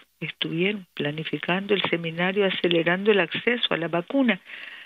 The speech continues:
contra el covid diecinueve en América Latina y el Caribe. A través de este encuentro, a través de este diálogo de salud y vida,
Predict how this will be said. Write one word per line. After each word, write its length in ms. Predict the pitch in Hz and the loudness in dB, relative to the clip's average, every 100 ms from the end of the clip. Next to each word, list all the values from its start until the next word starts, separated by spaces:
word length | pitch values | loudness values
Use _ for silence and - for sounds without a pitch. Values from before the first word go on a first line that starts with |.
| - - | -16 0
contra 380 | 185 180 175 | 0 2 0
el 140 | 170 175 | 0 -2
covid 420 | - 165 180 214 | -4 -2 0 2
diecinueve 720 | 220 214 - 185 180 185 190 | 4 4 2 -2 0 0 2
en 80 | 185 | -2
América 400 | 160 165 170 175 | -2 -4 -2 0
Latina 560 | 170 165 - 175 180 170 | 0 -2 -4 -4 -4 -4
y 260 | - 170 170 | -2 0 0
el 180 | 165 - | 0 -4
Caribe. 580 | 165 151 151 151 147 - _ _ _ _ _ - - | -6 -4 -6 -6 -10 -14 _ _ _ _ _ -12 -2
A 140 | 175 | 0
través 260 | 180 180 185 | 2 0 0
de 60 | |
este 140 | 214 220 | 0 0
encuentro, 680 | 214 - 254 254 233 - - _ _ _ _ - | -2 0 2 2 -2 -8 -18 _ _ _ _ -10
a 140 | 143 | -8
través 300 | - 151 165 | -4 -2 0
de 80 | 185 | 0
este 280 | 180 - 208 | -2 2 2
diálogo 680 | 214 214 214 220 233 240 240 _ _ _ | 6 4 4 2 0 -2 -4 _ _ _
de 80 | 147 - | -16 -4
salud 360 | 147 156 190 226 | -2 2 2 4
y 80 | 240 | 4
vida, 480 | 233 233 233 285 | 6 8 6 4